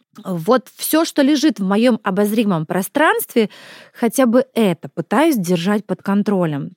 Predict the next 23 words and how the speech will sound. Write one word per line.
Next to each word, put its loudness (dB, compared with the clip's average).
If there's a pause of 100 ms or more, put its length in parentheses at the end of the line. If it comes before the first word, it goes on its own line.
(160)
То 2
есть 0
я 4
считаю, -2
что -2
это 2
минус 4
донорства, -4
что -4
может 2
случиться 0
неконтролируемая 2
генетическая -2
накладка, 0
встретится -2
брат 0
и -2
сестра, -2
дядя, 2
племянница -2
и -2
так -2
далее. -2